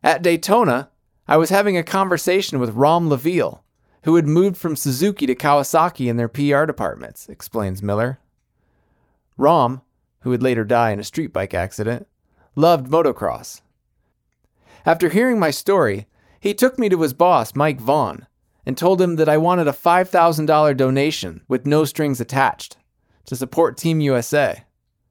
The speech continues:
After a little bit of convincing, Mike gave the okay, possibly because Kawasaki had the least chance of having a rider being picked for the team.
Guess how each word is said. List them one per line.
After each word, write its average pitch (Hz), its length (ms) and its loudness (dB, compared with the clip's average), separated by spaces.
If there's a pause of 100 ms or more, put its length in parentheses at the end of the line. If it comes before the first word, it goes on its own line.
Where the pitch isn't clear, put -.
(760)
After 123 260 -2
a 123 40 2
little 131 180 2
bit 127 140 -2
of 127 100 -2
convincing, 113 640 -4 (640)
Mike 160 260 -2
gave 180 240 0
the 147 160 2
okay, 131 500 -4 (760)
possibly 131 520 -2
because 120 280 -6
Kawasaki 147 680 0
had 127 160 -4
the 123 100 -2
least 160 380 -6
chance 95 320 -6
of 104 80 -8
having 117 320 -2
a 107 60 0
rider 117 340 0
being 107 240 -4
picked - 260 -8
for 110 100 -10
the 95 100 -8
team. 123 400 -6